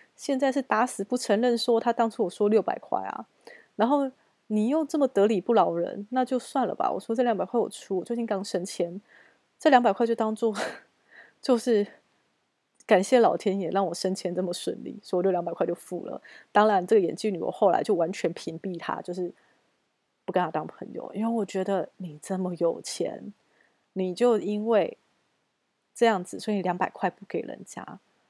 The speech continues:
你好过分啊！而且你真的是知道对方是穷人的，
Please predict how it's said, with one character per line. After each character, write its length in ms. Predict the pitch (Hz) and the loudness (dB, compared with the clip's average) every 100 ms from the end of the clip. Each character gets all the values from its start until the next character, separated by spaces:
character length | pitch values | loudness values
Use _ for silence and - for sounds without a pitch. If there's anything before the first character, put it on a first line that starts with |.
| _ _ _ _ _ - | _ _ _ _ _ -8
你 80 | |
好 260 | 247 240 175 | 0 2 2
过 300 | - 262 226 | 0 -4 -4
分 380 | - 262 220 170 | -6 -6 -6 -6
啊！ 160 | - - | -12 -10
而 80 | 233 | -4
且 300 | 254 233 - _ - - | 0 0 -2 _ -18 -12
你 160 | 196 | -10
真 180 | 185 262 | -6 -2
的 80 | 240 | 0
是 100 | 254 | -2
知 160 | - | -4
道 140 | 233 240 | 0 2
对 180 | - 233 | 4 4
方 160 | 214 | 2
是 140 | 202 214 | -4 -8
穷 400 | - 170 165 170 | -8 -8 -6 -8
人 180 | - | -10
的， 240 | 185 - | -12 -12